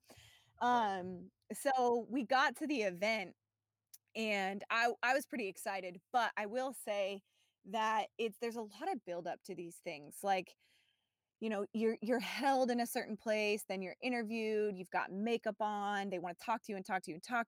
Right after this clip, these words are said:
Speaker 2: to you, and then once they finally let you out on the floor, you're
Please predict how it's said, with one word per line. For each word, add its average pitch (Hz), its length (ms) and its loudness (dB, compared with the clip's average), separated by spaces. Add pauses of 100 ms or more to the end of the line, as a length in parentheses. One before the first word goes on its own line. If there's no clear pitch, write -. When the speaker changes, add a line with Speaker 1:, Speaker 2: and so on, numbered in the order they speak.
(120)
Speaker 2:
to 220 60 -4
you, 208 340 0
and 196 140 0
then 185 260 -2 (800)
once 254 240 2
they 269 100 4
finally 302 320 2
let 262 120 4
you 247 80 2
out 233 100 4
on 214 100 -2
the 196 100 -6
floor, 247 440 0
you're - 180 -10